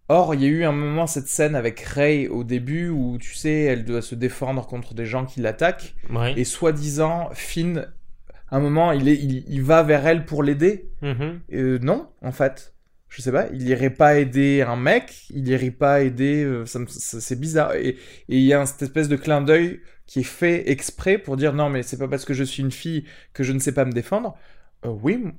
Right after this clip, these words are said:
Speaker 1: moi je le sais. Finn est censé encore mieux le savoir, puisqu'il vit dans un monde où il y a ma-, il y a ni sexisme, ni
Speaker 2: Bien
Speaker 1: racisme,
Speaker 2: sûr.
Speaker 1: tu vois. Donc c'est quand même, euh, enfin,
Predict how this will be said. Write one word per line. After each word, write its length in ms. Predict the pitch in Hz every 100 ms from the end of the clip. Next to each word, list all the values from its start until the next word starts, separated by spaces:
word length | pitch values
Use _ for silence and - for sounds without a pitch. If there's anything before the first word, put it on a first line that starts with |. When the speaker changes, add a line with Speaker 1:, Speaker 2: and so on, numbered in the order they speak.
| -
Speaker 1:
moi 240 | 127 139
je 100 | 127
le 60 | 123
sais. 400 | - 196 320 -
Finn 320 | - - 226
est 120 | 240 131
censé 260 | 127 -
encore 260 | 127 - 117
mieux 280 | 123 151 208
le 60 |
savoir, 380 | - 147 220 294
puisqu'il 280 | 175 - 185
vit 80 | 170
dans 240 | 170 160
un 20 |
monde 180 | 175 226
où 120 | 151
il 60 | 147
y 60 | 143
a 40 |
ma-, 140 | 151
il 100 | 147
y 60 | 147
a 60 | 143
ni 180 | 175 180
sexisme, 400 | 170 151 180 165
ni 80 |
Speaker 2:
Bien 120 | 160 147
Speaker 1:
racisme, 260 | 156 156 131
Speaker 2:
sûr. 60 |
Speaker 1:
tu 100 | 113 117
vois. 140 | 120 - - - - -
Donc 400 | 131 127 135 131
c'est 220 | - -
quand 200 | - 135
même, 120 | 151 143
euh, 480 | 139 131 127 120 117
enfin, 160 | 117